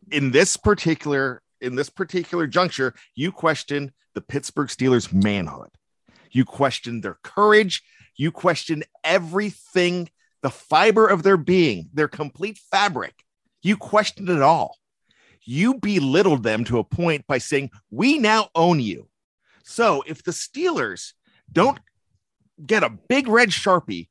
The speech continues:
and circle the date November twenty-eighth and say, "There's not a bounty, I'm not saying a bounty, but we are gonna knock number eighty-three's head off of his body." If they do not say that in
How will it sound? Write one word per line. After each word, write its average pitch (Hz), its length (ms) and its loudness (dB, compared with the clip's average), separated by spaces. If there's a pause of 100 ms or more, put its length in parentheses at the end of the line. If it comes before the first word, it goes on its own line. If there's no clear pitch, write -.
(240)
and 131 180 -10
circle 262 580 -4
the 233 120 -2
date 156 320 -2
November 135 440 -4
twenty-eighth 202 600 -4 (500)
and 143 200 -6
say, 175 560 2 (840)
"There's 139 220 -2
not 247 140 4
a 294 60 2
bounty, 311 420 2
I'm 117 100 -2
not 147 160 -2
saying 269 200 -4
a 269 40 -8
bounty, 156 540 -4 (320)
but 135 120 -4
we 160 200 -2
are 208 80 4
gonna 147 220 2
knock 131 640 0 (380)
number 156 360 0
eighty-three's 147 640 -4
head 151 420 -2 (160)
off 143 320 2
of 135 120 -4 (180)
his 143 360 -6 (120)
body." 117 540 -8 (480)
If 120 160 -8
they 151 220 0
do 247 120 0
not 220 240 0
say 202 300 -2
that 143 300 2
in 135 120 -8